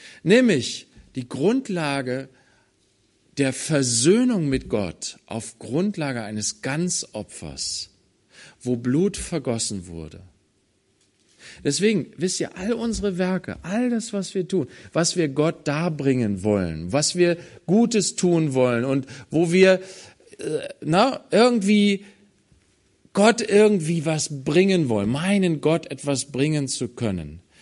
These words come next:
Gott sagt, ich, ich mag das alles nicht, wenn es nicht die richtige Grundlage hat, wenn da nicht grundlegend Versöhnung da ist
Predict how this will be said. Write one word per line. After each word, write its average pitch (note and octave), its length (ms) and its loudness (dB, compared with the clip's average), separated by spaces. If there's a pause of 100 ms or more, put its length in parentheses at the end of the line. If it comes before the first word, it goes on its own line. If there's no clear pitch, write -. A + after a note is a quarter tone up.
(320)
Gott C3+ 120 -12
sagt, D3+ 240 -8
ich, - 380 -14
ich C3+ 220 -14
mag D#3 420 -10
das - 260 -10
alles B1+ 280 -14
nicht, - 360 -20 (1200)
wenn C3 140 -6
es C#3+ 180 -6
nicht D3+ 220 -8
die D3+ 80 -6
richtige D3+ 480 -6
Grundlage C3 840 -6
hat, - 360 -20 (560)
wenn D3 160 -4
da D#3 100 0
nicht D#3 300 -2
grundlegend D#3 1000 -4
Versöhnung B2+ 1120 0 (800)
da G2+ 240 -6
ist - 480 -20